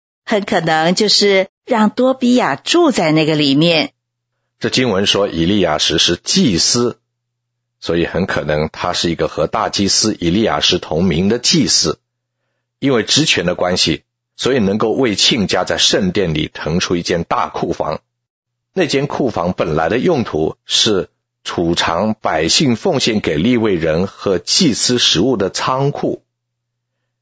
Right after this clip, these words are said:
Speaker 2: 也就是说，以利亚实利用职权，牺牲了其他在圣殿里服侍的人，他们的利益。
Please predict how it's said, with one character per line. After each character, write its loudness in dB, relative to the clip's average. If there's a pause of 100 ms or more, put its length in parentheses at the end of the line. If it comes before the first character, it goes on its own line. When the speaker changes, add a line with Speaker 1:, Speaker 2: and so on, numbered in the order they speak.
Speaker 2:
也 -2
就 0
是 0
说， 0 (600)
以 0
利 4
亚 0
实 0
利 0
用 0
职 0
权， 0 (260)
牺 2
牲 0
了 2
其 -2
他 -2
在 -2
圣 2
殿 0
里 0
服 -6
侍 2
的 -2
人， -2
他 -4
们 0
的 0
利 0
益。 -6